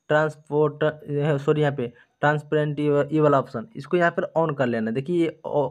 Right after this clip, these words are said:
ऑफ रहेगा इस तरह से, इसको on कर लेना। अब ये पीएनजी पे क्लिक करना, इस पे मत रखना, इस पे क्लिक करके और इसको on कर लेना,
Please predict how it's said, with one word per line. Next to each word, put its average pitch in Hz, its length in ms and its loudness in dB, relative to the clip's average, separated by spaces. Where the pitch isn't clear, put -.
ऑफ 160 220 4
रहेगा 160 300 4
इस 147 140 -2
तरह 147 120 -2
से, 151 140 -8
इसको 143 420 -6
on 151 160 -2
कर 120 60 0
लेना। 107 300 -4
अब 143 120 0
ये 165 100 4
पीएनजी 165 340 -2
पे 175 120 -2
क्लिक 175 240 -2
करना, 160 340 0
इस - 120 -12
पे 175 140 -4
मत 135 200 -2
रखना, 113 380 -6
इस 143 120 -14
पे 165 120 -4
क्लिक 165 260 -2
करके 170 300 -2
और 143 120 0
इसको 139 280 -4
on 135 180 -2
कर 110 100 -2
लेना, 107 280 -8